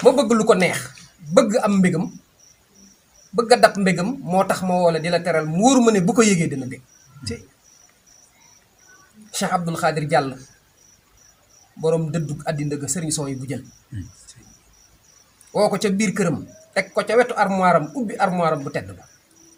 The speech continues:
Génne butéelu laj koloñ jikki bu mag, xëpp ko ko ba mu jeex takk, ba wiccax ko, jël saañ ba tëjaat, jox ko xottu butéel ba, ne ko, "Demal." Mu ñëw Serigne Saliou ne ko, "Nu mu def ak yow?" Mu nettali ko, Serigne Saliou ne ko, "Alhamdulillahi rabbil alamin."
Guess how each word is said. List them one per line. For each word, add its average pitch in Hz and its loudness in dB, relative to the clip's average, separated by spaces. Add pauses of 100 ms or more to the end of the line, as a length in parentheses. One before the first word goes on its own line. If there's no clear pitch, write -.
(680)
Génne 185 4
butéelu 175 -4
laj 160 -6
koloñ 147 -4
jikki 180 -6
bu 151 -6
mag, 226 -2 (1600)
xëpp - -2
ko 220 0
ko 170 -2 (180)
ba 202 0
mu 208 -4
jeex 196 -2
takk, - -4 (640)
ba 185 0
wiccax 247 0
ko, 127 -10
jël 196 -4
saañ 180 2
ba 165 -2
tëjaat, 180 0
jox 220 0
ko 196 -6
xottu 180 -6
butéel 131 -10
ba, - -20 (180)
ne 151 -10
ko, 147 -12
"Demal." 127 -14 (1600)
Mu 196 4
ñëw 233 12
Serigne 226 4
Saliou 190 4
ne 190 -2
ko, 190 -2
"Nu 262 0
mu 254 2
def 208 2
ak 180 0
yow?" 165 0
Mu 185 -4
nettali 175 -2
ko, 143 -8
Serigne 196 -2
Saliou 175 2
ne 165 0
ko, - -10
"Alhamdulillahi 151 0
rabbil 131 -8
alamin." 98 -16